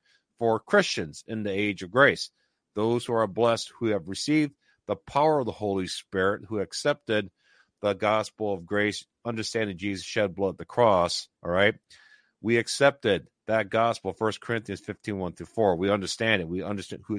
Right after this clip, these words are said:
we understand who Jesus is, what he did. We understand the application of his blood, how it applies to our sin, the whole thing, okay? You have those people. I think we're talking about that at the beginning of the broadcast,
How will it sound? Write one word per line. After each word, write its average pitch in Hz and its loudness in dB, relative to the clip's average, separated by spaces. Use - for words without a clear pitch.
we 117 -2
understand 104 -2
who 80 -10
Jesus 85 -6
is, 131 4
what 87 -6
he 80 -6
did. 123 8
We 95 -2
understand 101 0
the 92 -2
application 131 0
of 139 -4
his 139 0
blood, 113 4
how 98 0
it - 4
applies 98 -4
to 95 -8
our 92 -6
sin, 110 4
the 92 -2
whole 98 2
thing, 98 2
okay? 104 2
You 92 0
have 143 8
those 143 6
people. 127 0
I 98 -2
think 120 2
we're 107 0
talking 120 0
about 110 -2
that 113 4
at 104 0
the 95 -14
beginning 107 -2
of 98 -8
the 101 2
broadcast, 107 -2